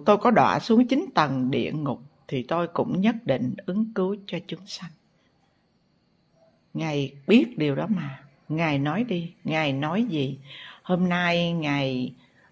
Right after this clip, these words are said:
à, mượn miệng của tôi, Ngài nói. Ngài nói đi. Ngài có điều gì ẩn ức, Ngài muốn nói điều gì?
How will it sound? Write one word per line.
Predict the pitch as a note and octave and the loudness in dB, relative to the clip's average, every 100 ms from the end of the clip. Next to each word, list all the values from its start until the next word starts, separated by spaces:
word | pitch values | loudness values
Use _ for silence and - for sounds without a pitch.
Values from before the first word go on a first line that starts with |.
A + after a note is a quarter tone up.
| - | -10
à, | C#3 C#3 D3 D3 D3 _ _ _ _ | -6 -4 -6 -8 -12 _ _ _ _
mượn | E3 C#3+ C3 D#3 | 2 4 2 0
miệng | D#3+ A#2 C3+ D3 | 2 2 -2 -6
của | C#3+ | -6
tôi, | F3+ F#3 E3 E3 - - | -4 -2 -4 -6 -10 -8
Ngài | D3+ C#3+ A#2+ | -4 -2 -2
nói. | A2+ C#3 D3 F#3+ A#3 - _ _ _ | -2 -2 -2 -4 -4 -6 _ _ _
Ngài | D#3 E3 D3 | -2 2 4
nói | C#3+ D3+ G#3+ | 4 4 6
đi. | G3 F#3 E3+ - - - - _ _ - | 6 4 0 -8 -20 -20 -20 _ _ -12
Ngài | D#3+ D#3 D3 C#3+ - | -8 -4 -4 -4 0
có | G3 A#3 D4+ | 4 4 4
điều | F3+ D3+ | 4 4
gì | D3 D3+ D3 C#3+ | 2 2 2 2
ẩn | - - C3+ B2 A3 | 2 0 0 0 -2
ức, | - A#3 - - | 0 0 -4 -12
Ngài | D#3 D3+ C#3+ | -6 -4 -2
muốn | C#3+ F3 A#3+ C4 | -2 2 2 4
nói | G#3 B3 | 4 2
điều | B3 D3+ C#3+ | 2 2 0
gì? | C#3 C#3 D3 | -2 -2 -4